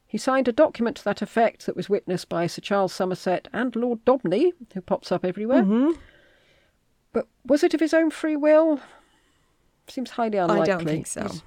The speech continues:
Speaker 1: no, his, his dad's sticky little fingers are all over this one, as are Bish-, Bishop Fox's.
Speaker 2: Yeah, especially when you consider how quickly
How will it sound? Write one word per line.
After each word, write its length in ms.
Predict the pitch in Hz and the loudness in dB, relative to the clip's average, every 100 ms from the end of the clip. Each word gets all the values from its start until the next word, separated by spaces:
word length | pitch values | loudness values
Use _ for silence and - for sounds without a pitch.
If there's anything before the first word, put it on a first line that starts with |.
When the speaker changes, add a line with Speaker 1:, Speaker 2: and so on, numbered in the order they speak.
| _ _ _ - | _ _ _ -10
Speaker 1:
no, 460 | 180 175 165 156 | -8 -4 -4 -2
his, 180 | 180 220 - | -4 -6 -8
his 180 | 226 | -8
dad's 240 | - 190 - | -4 -6 -6
sticky 260 | - 185 | -6 -4
little 220 | 185 165 175 | -4 -4 -6
fingers 320 | 180 170 156 | -4 -4 -6
are 100 | 165 | -6
all 160 | 165 | -4
over 220 | 165 156 151 | -4 -4 -4
this 240 | 156 - | -6 -4
one, 180 | 160 156 _ - - - | -6 -6 _ -20 -12 -2
as 220 | 220 220 | 0 2
are 140 | 190 | 0
Bish-, 260 | 196 190 - - | -2 -6 -8 -2
Bishop 260 | 190 214 - | 0 0 4
Fox's. 500 | 202 - - 165 233 | 4 4 0 -2 -2
Speaker 2:
Yeah, 180 | 214 190 | -2 -4
especially 360 | 190 233 - | -8 -8 -8
when 140 | 214 196 | -8 -6
you 60 | |
consider 360 | 185 175 175 175 | -6 -8 -6 -10
how 320 | - - 180 | -10 -10 -8
quickly 720 | - - 196 190 - 139 131 | -10 -10 -10 -8 -10 -10 -10